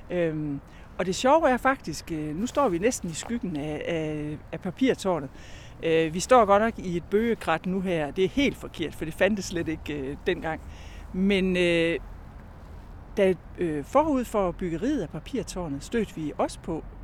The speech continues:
også på en, øh, en Maglemose boplads, øh, da, altså de her for ti tusind år siden. Og, øh, det er en boplads, øh, hvor,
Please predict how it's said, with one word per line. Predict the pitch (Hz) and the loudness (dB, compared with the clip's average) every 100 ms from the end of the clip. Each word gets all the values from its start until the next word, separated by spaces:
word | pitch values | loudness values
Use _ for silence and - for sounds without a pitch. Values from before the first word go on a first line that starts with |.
| - | -4
også | 196 269 - | 0 0 0
på | - 165 160 - | -2 -4 -4 -4
en, | 160 151 147 | -4 -2 -4
øh, | 139 135 - - - - | -6 -8 -12 -16 -16 -2
en | 208 | 0
Maglemose | 185 160 185 147 143 143 131 - - | 2 2 0 -4 -8 -8 -10 -10 -2
boplads, | 175 - 139 131 - - - | -2 0 -6 -6 -10 -14 -6
øh, | 170 151 143 160 | -2 -2 -2 0
da, | 151 139 - - - - - | 0 -2 -6 -16 -16 -14 -12
altså | - 175 | -12 -10
de | 180 | -6
her | 175 147 | -4 -4
for | 165 | -6
ti | - 202 - | -6 -6 -6
tusind | 196 - 170 | -8 -4 -4
år | 151 | -4
siden. | - 160 156 - - - - - - | -6 -6 -6 -10 -12 -14 -14 -10 0
Og, | 190 180 175 | 2 4 4
øh, | 165 156 147 - - - - - - - - | 4 2 0 -4 -4 -4 -2 -2 -2 -2 2
det | 330 | 6
er | 320 | 6
en | 208 | 6
boplads, | 254 269 - 311 - 214 | 4 4 6 6 6 4
øh, | 160 151 147 139 | 4 6 4 2
hvor, | - 202 185 143 | 6 8 8 6